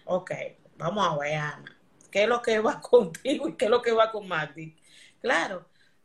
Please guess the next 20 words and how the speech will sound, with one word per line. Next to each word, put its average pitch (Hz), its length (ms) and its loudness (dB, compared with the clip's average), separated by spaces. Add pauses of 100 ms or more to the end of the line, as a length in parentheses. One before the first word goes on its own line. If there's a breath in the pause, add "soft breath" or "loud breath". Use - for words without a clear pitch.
(180)
pero 262 460 -2
ese 349 560 -8
momento, 254 960 -10 (760)
lo 247 260 0
que 254 100 -2
se 254 160 -4
presentó 226 960 -8 (380 soft breath)
y 233 160 0
esa 247 320 -2
oportunidad 220 840 -2
de 254 120 -2
oro, 185 460 -6 (460)
yo 240 300 -2
me 285 160 -4
imagino 240 720 -6
que, 185 360 -6 (300 soft breath)
basado 208 400 -2
en 233 80 -6
este 254 160 -4
proceso, 220 680 -10